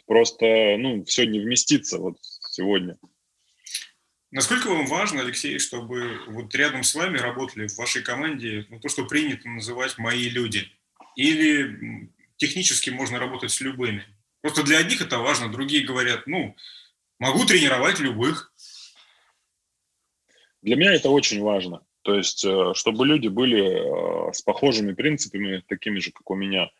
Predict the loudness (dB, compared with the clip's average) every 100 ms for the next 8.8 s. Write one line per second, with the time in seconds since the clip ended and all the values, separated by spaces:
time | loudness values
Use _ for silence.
0 | _ _ 2 4 6 4 0 2 2 2
1 | -6 -12 _ _ -20 _ _ -4 2 4
2 | 4 2 -6 -2 2 2 2 2 0 0
3 | _ 4 8 8 6 4 0 -2 -2 0
4 | -2 -6 -8 -8 -4 0 2 4 4 4
5 | 2 0 -2 -4 0 0 0 0 2 2
6 | 0 0 4 4 4 0 -4 -4 -2 -4
7 | -4 -10 -2 -2 0 -2 -2 -2 -4 -8
8 | -10 2 4 4 0 -4 -6 -10